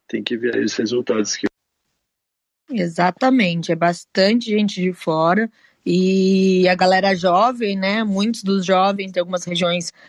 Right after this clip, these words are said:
Speaker 2: ainda não tão se vacinando, então, é, vai ser, ó, um teste mesmo, né, pra ver se,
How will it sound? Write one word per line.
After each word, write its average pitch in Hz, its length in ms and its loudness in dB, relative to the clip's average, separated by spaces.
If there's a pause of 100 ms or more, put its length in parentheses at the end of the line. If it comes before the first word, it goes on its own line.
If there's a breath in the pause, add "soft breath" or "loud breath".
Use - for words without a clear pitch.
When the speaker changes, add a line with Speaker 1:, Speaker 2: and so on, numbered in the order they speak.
(100)
Speaker 2:
ainda 196 420 4
não 196 160 2
tão 185 240 2
se 175 140 -8
vacinando, 208 1120 2
então, 185 680 2 (320 soft breath)
é, 165 600 0
vai 180 200 2
ser, 185 300 0
ó, 214 240 2
um 214 160 0
teste 202 680 0
mesmo, 202 480 0
né, 180 160 0
pra 175 160 -6
ver 170 160 -2
se, 175 320 -4